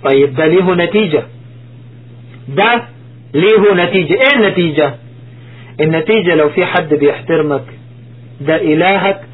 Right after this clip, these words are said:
خالع هيبته عليك. أتاري لما الناس بتحترمك دي نعمة من ربنا. زي ما أحت-، ح-، ح-، ح-، حخليهم يحتقروك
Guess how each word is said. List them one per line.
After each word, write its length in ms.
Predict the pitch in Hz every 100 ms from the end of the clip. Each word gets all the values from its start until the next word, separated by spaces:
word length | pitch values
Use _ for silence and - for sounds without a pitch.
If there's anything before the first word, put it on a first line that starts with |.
| - -
خالع 480 | 160 156 147 143 -
هيبته 560 | - 151 139 123 139 123
عليك. 380 | - 123 123 120 - - - - - - - - - - - - - -
أتاري 760 | 143 151 196 226 220 170 151 135
لما 300 | 143 143 147
الناس 340 | 147 190 233
بتحترمك 880 | 220 165 156 - - 160 147 139 131 - - - 139
دي 60 | 156
نعمة 460 | 160 170 156 139
من 140 | 127 123 120
ربنا. 400 | 117 113 127 117 - - - - - - - - - - - - - -
زي 520 | 139 165 269 269 226
ما 160 | 196 180
أحت-، 520 | 185 185 - - -
ح-، 280 | - - 160
ح-، 360 | - 175 - 175
ح-، 220 | - 165
حخليهم 600 | 165 185 175 226 233 196
يحتقروك 1000 | 214 220 - 185 185 180 220 247 151 -